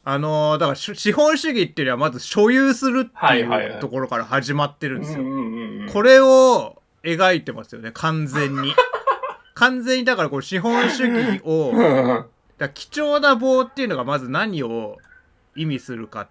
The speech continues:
Speaker 1: ていうと、
Speaker 2: はいはいはい。
Speaker 1: 多分これは人間性とかそういうものを意味してるんだろうなっていう。
Speaker 2: 人間性。なるほど。
Speaker 1: もう人が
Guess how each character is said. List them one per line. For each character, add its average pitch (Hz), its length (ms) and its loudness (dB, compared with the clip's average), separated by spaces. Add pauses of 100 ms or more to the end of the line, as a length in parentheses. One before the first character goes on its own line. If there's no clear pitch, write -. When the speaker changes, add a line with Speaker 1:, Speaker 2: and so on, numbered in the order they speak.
(140)
Speaker 1:
て 113 80 -20
い 110 120 -12
う 104 160 -18
と、 127 140 -8
Speaker 2:
は 123 120 -2
い 101 80 -6
は 95 180 -10
い - 60 -14
は - 100 -20
い。 - 80 -20 (200)
Speaker 1:
多 269 160 4
分 165 200 -6
こ 175 160 0
れ 208 80 2
は 208 80 4
人 220 400 0
間 233 300 4
性 214 300 -2
と 208 120 -6
か - 120 -10
そ 170 200 -6
う 180 60 -4
い 180 80 -4
う 180 60 -6
も 175 160 -8
の 127 80 -10
を - 20 -14
意 117 120 -10
味 113 120 -12
し - 140 -20
て 113 100 -18
る 104 160 -18
ん 104 80 -20
だ - 140 -18
ろ 101 180 -20
う - 20 -20
な 113 100 -14
っ - 40 -20
て - 200 -20
い 147 40 -16
う。 - 20 -14
Speaker 2:
人 156 300 -2
間 165 280 2
性。 117 300 2
な 101 180 -6
る 107 100 -6
ほ 214 120 -4
ど。 180 220 -10 (160)
Speaker 1:
も 127 120 -8
う - 20 -8
人 180 340 -4
が 190 360 2